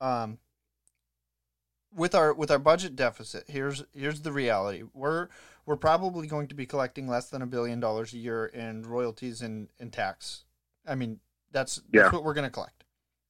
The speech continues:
Speaker 1: in our, in our taxes, in our royalty share. Our investment income is going to be about three billion-ish. Um, so
Speaker 2: Right.
Speaker 1: one, we're, we're gonna be at, sitting at about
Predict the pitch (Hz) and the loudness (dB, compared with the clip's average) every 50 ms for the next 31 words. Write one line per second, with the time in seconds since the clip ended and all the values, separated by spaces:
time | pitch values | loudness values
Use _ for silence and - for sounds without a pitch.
0 | _ _ - 147 139 131 123 123 - - - 135 120 113 104 104 104 _ - - | _ _ -6 -2 0 0 0 0 -2 -4 -10 -12 -8 -8 -8 -8 -10 _ -4 0
1 | 151 151 160 165 - - 180 175 175 180 - - - _ _ _ _ _ - 123 | 0 0 0 0 -4 -6 -6 -6 -8 -8 -12 -14 -18 _ _ _ _ _ -12 -8
2 | 123 123 123 123 120 113 101 90 98 - 101 - - - - - - _ _ _ | -6 -6 -4 -4 -4 -4 -6 -6 -10 -14 -16 -14 -14 -14 -14 -16 -20 _ _ _
3 | _ _ _ _ _ _ _ _ _ _ _ _ _ _ _ _ - 147 160 160 | _ _ _ _ _ _ _ _ _ _ _ _ _ _ _ _ 6 6 6 6
4 | 151 139 156 160 165 - 190 175 165 156 151 147 - 165 151 147 139 123 - 143 | 6 6 4 4 4 2 -2 -4 -2 -4 -4 -2 0 0 0 0 -2 -6 -8 -10
5 | 135 131 127 127 135 131 127 117 123 117 127 139 139 135 135 - _ _ _ - | -10 -10 -10 -10 -10 -8 -6 -4 -2 0 2 2 2 0 -2 -4 _ _ _ -12
6 | - - - - - - - - - - - - - - _ - 151 156 160 160 | -10 -10 -10 -10 -12 -12 -10 -10 -10 -10 -12 -12 -14 -16 _ -10 -6 -4 -4 -2
7 | 160 151 147 147 143 139 139 139 139 139 135 135 131 117 107 - - - - - | -4 0 2 2 4 4 2 0 -2 -4 -4 -4 -4 -4 -6 -6 -8 -10 -10 -12
8 | - _ _ _ _ _ _ _ _ _ _ _ _ _ _ _ - 135 127 123 | -14 _ _ _ _ _ _ _ _ _ _ _ _ _ _ _ -4 0 0 0
9 | 120 117 117 110 _ _ _ _ _ _ - - 139 123 120 104 101 - - _ | 0 -2 -6 -12 _ _ _ _ _ _ -8 -4 2 6 8 8 8 8 6 _
10 | _ 139 135 147 160 170 175 175 175 _ _ _ _ _ _ _ _ _ _ 151 | _ -2 0 0 0 0 -2 -6 -10 _ _ _ _ _ _ _ _ _ _ -20
11 | 139 113 117 135 131 - - 139 127 127 139 131 127 135 127 127 127 127 123 - | -20 -20 -18 -16 -16 -14 -12 -10 -10 -8 -6 -6 -6 -6 -6 -6 -6 -6 -6 -4
12 | 123 110 104 - _ - - - - - 170 151 139 127 - 127 123 120 123 117 | -4 -4 -4 -6 _ -14 -20 -20 -20 -18 -16 -16 -16 -12 -8 -6 -4 -4 -4 -2
13 | 123 117 113 113 113 117 117 113 117 120 - _ _ - | -2 -2 0 0 0 0 0 -2 -2 -6 -8 _ _ -20